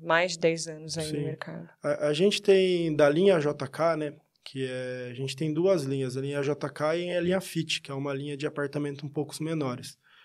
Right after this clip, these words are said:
Speaker 2: Nós temos s-, quatro empreendimentos J K entregues, J K Campolim, que foi o primeiro, J K Estúdio, J K Jardins, J K Boa Vista.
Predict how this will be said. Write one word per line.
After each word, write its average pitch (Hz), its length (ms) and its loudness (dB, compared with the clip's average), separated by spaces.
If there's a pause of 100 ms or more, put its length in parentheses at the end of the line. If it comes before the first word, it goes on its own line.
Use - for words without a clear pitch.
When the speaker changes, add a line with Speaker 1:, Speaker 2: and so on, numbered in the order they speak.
(580)
Speaker 2:
Nós 147 220 -4
temos 156 800 -2 (100)
s-, - 300 -8
quatro 196 380 4
empreendimentos 151 680 -2
J 135 300 -6
K 135 220 -6
entregues, 139 580 -4
J 135 320 -8
K 131 340 -8
Campolim, 165 440 2
que - 80 -8
foi 147 140 0
o 135 40 -2
primeiro, 143 560 -4
J 143 300 -10
K 135 160 -10
Estúdio, 175 680 -4 (140)
J 135 320 -8
K 143 180 -4
Jardins, 156 800 0 (400)
J 147 320 -2
K 151 160 0
Boa 160 260 6
Vista. 131 460 -4